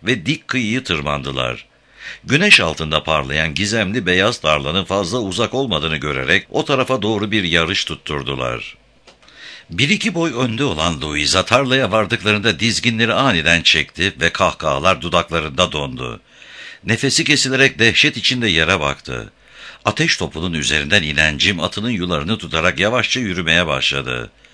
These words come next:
Bastığı toprağın üzeri kemiklerle doluydu. Eğilip bir kafatasını aldı. "Bir çocuk," dedi, "kafatası kırılmış."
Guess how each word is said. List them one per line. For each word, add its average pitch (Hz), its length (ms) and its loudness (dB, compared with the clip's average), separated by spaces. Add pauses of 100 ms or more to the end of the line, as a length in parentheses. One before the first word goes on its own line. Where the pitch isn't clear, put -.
(420)
Bastığı 147 440 2
toprağın 127 420 0
üzeri 87 320 0
kemiklerle 92 720 2
doluydu. 67 560 -4 (360)
Eğilip 135 380 4
bir 139 120 4
kafatasını 82 560 -2
aldı. 69 440 -2 (420)
"Bir 98 160 0
çocuk," 120 360 0
dedi, 80 180 -2
"kafatası 123 480 2
kırılmış." 71 600 -4